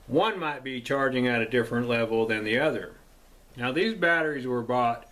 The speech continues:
together, all new, grade A cells. They needed charged to one hundred percent, and you gotta do this where they're all the same level.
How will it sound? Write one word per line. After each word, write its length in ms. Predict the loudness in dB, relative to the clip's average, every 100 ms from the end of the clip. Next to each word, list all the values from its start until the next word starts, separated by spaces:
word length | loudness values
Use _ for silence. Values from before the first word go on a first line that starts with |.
| -20 -8
together, 840 | -2 0 2 2 4 4 4 2 0
all 280 | 0 0
new, 480 | -4 -6 -6 -6 -8 -12 -20 -20 -20 -20 -12
grade 280 | -2 0 0
A 180 | -2 -4
cells. 800 | 0 2 4 2 -4 -8 -12 -16 -20 -20 -20 -20 -20 -6
They 140 | -2
needed 400 | 0 0 -2 -4
charged 460 | -2 0 0 -2 -6
to 80 | -4
one 260 | 0 0
hundred 300 | 0 -2 -4
percent, 420 | -6 -6 -6 -6 -10 -20 -16 -6
and 160 | -4
you 80 | 0
gotta 260 | 0 0 0
do 260 | 0 0
this 540 | 2 4 2 0 -10 -16 -20 -20 -20 -20 -20 -20 -20 -20 -20 -20 -20 -20 -4
where 240 | 0 2
they're 240 | 2 0 0
all 320 | 0 0 0
the 60 | -2
same 320 | -2 -2 -2
level. 360 | -2 -4 -8